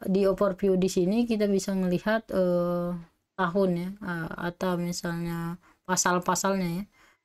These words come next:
Pasal-pasal nomor tujuh tahun sembilan dua tentang informasi perbankan dengan nomor sepuluh gitu di tahun sembilan delapan gitu. Nah, ini juga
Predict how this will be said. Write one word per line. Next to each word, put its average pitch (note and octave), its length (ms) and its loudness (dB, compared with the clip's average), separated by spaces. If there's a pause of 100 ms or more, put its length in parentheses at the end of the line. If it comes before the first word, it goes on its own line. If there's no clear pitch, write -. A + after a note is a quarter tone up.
(100)
Pasal-pasal F3 880 -2
nomor F3 320 0
tujuh G#3 400 0
tahun F#3 240 0
sembilan E3+ 960 -2
dua E3+ 320 0
tentang E3+ 880 -4
informasi E3+ 560 -2
perbankan E3 880 0 (560)
dengan E3 480 0
nomor E3 320 0
sepuluh F3 560 0
gitu D#3+ 320 -8 (400)
di E3 80 0
tahun E3 400 -2
sembilan D#3 720 -4
delapan D#3 480 -6
gitu. E3+ 360 -14 (840)
Nah, E3 80 -2
ini D#3+ 240 0
juga E3+ 400 0